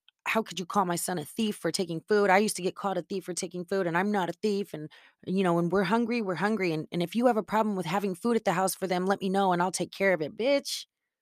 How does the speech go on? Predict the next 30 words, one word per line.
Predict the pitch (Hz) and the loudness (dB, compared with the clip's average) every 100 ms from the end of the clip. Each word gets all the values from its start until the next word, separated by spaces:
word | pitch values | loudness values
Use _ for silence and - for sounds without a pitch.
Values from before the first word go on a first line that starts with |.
| _ _ _ _ _ _ _ _ _ - | _ _ _ _ _ _ _ _ _ 4
Right? | 220 285 - _ _ _ _ _ | 6 6 2 _ _ _ _ _
He's | 269 269 | 0 6
really | 269 254 | 6 8
on | 220 | 6
a | 196 | 6
high | 214 | 6
horse. | 190 143 147 - | 6 2 -2 -6
One, | 156 240 269 | 2 4 4
because | 240 220 | 2 2
I | 208 | 2
know | 202 233 226 | 4 4 4
that | 175 | 2
however | 147 175 214 247 | 4 6 6 4
my | 220 | 2
son | 208 220 220 | 0 0 0
fucking | 220 214 202 | 0 -2 -2
presented | 202 202 214 | 2 2 2
the | 196 | 0
situation | 220 202 202 214 220 214 | -2 -2 0 0 0 0
didn't, | 190 170 - | 0 -2 -6
didn't | 180 180 160 _ _ - | -2 -2 -2 _ _ -10
clearly | - 233 233 196 170 170 _ _ _ _ _ _ - | 0 2 4 2 0 -2 _ _ _ _ _ _ -12
explain | - - 208 190 | -6 0 2 4
every, | 185 180 165 - | 2 0 -4 0
everything | 185 180 165 - 202 196 | 0 0 -4 0 2 2
that | 151 | 2
went | 175 | 2
into | 185 175 | 2 2
my | 170 | 0
decision. | 156 143 180 135 | 0 -2 -2 -4